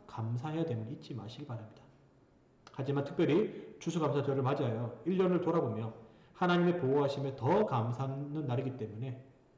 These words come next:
여러분, 오늘은 특별히 더 많은 감사가 넘쳐나고 감사를 많은 사람들에게 나눌 수 있는 그런 우리 자신이 되었으면 좋겠습니다. 그래서 하나님이 믿어진다는 것에 대해서도 감사하고 하나님 주신 은혜의 구원에 대해서도 감사하고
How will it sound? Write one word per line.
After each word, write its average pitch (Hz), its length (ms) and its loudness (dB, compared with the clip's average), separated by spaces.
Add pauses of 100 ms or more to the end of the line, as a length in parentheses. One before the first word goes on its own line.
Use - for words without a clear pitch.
(160)
여러분, 117 200 -2
오늘은 170 260 4
특별히 185 600 2
더 180 220 4
많은 147 260 2
감사가 120 380 -2
넘쳐나고 110 600 -6 (440)
감사를 143 520 2
많은 143 260 0
사람들에게 180 440 0
나눌 131 260 0
수 - 120 -6
있는 113 360 -4 (260)
그런 123 280 0
우리 117 180 -2
자신이 123 360 -4
되었으면 123 460 -6
좋겠습니다. - 540 -14 (320)
그래서 123 180 -4
하나님이 190 480 2
믿어진다는 175 640 4
것에 170 180 0
대해서도 151 380 0
감사하고 117 640 -8 (420)
하나님 180 380 2
주신 175 340 0
은혜의 214 380 4
구원에 165 260 2
대해서도 - 320 -2
감사하고 117 580 -6